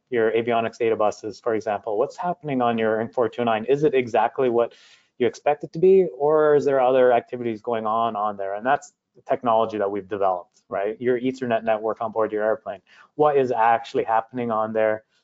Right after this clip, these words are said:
Just go monitor it. Um, I'm making it sound a little more simple than, than it actually is here, but that's where we think is you should start from a cybersecurity perspective. We've got a lot more technology, um, around intrusion detections and intrusion preventions. We've got multiple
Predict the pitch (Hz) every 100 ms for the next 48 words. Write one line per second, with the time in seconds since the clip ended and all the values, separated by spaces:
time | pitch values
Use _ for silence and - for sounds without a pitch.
0 | _ 175 - 202 170 190 190 160 160 143
1 | - _ _ _ _ - 135 131 127 120
2 | 123 131 131 139 135 135 120 135 123 120
3 | 123 123 113 139 135 127 120 113 110 110
4 | _ 127 117 113 113 110 - 110 127 131
5 | 151 139 - 117 - 127 - 123 143 151
6 | - _ 139 127 123 117 113 120 110 117
7 | 107 - _ 147 135 113 123 - - 104
8 | 98 - 107 - 107 98 - - 98 -
9 | _ - 110 - _ _ _ _ - 143
10 | 160 131 120 113 120 113 107 110 - 104
11 | 104 101 98 101 _ _ _ _ _ -
12 | 113 107 107 107 104 104 120 110 104 101
13 | 113 98 - 110 104 101 104 101 98 147
14 | 139 127 117 104 101 - 101 98 104 117
15 | 113 117 - 123